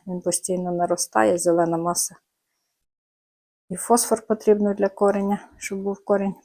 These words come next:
потужний, і калій для плодів. Ось такі огірки. Вже перецвітають ці перші, залишилось їм тільки нарости.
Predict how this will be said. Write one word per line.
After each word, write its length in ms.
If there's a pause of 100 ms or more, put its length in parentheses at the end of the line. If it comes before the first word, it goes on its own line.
потужний, 600 (600)
і 80
калій 420
для 200
плодів. 500 (1900)
Ось 120
такі 340
огірки. 540 (1500)
Вже 180
перецвітають 840
ці 100
перші, 400
залишилось 600
їм 120
тільки 300
нарости. 640